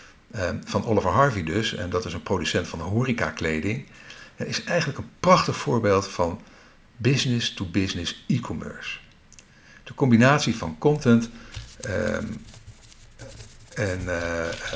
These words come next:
design en functionaliteit is uitstekend. Daarmee onderscheidt Oliver Harvey zich van de concurrentie. En je kan zien dat aan deze website veel aandacht is besteed en dat ze heel goed hebben nagedacht over positionering van het merk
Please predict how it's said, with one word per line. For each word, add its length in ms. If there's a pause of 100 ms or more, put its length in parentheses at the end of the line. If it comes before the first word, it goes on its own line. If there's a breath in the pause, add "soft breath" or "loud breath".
(120)
design 580
en 100
functionaliteit 640
is 260
uitstekend. 840 (160)
Daarmee 360
onderscheidt 480
Oliver 280
Harvey 340
zich 200
van 120
de 60
concurrentie. 640 (1000 loud breath)
En 100
je 60
kan 160
zien 220
dat 180
aan 160
deze 220
website 380
veel 240
aandacht 320
is 100
besteed 460 (380 loud breath)
en 300
dat 160
ze 80
heel 220
goed 160
hebben 180
nagedacht 420
over 180
positionering 760
van 120
het 120
merk 380